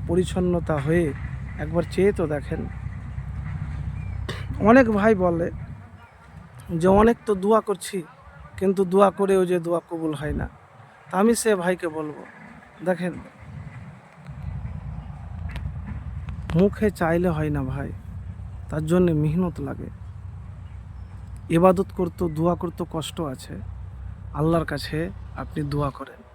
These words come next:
বেশি বেশি করে। হাত উঠিয়ে দোয়া করবেন যে, "আল্লাহ, আমার সংসারে অনেক কষ্ট, আমার যন্ত্রণা সহ্য হয় না।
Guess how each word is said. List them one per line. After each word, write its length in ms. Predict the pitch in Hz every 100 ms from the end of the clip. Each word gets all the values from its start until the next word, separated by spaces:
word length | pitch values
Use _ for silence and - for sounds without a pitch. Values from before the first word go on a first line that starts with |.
| - -
বেশি 220 | 135 147
বেশি 200 | 139 - -
করে। 160 | - - - - - - - - - - - -
হাত 260 | - 220 269
উঠিয়ে 260 | 226 247
দোয়া 180 | 202 196
করবেন 340 | 160 147 143 107 - - -
যে, 80 | 160
"আল্লাহ, 260 | 151 151 196 - _ _ - _
আমার 180 | 220 233
সংসারে 520 | - 208 196 185 185
অনেক 380 | 170 - 180 190 -
কষ্ট, 280 | 160 - - - - - - -
আমার 200 | 160 170
যন্ত্রণা 600 | 151 156 156 170 165 - - - - - - -
সহ্য 340 | - - 202 170
হয় 200 | 139 147
না। 60 | -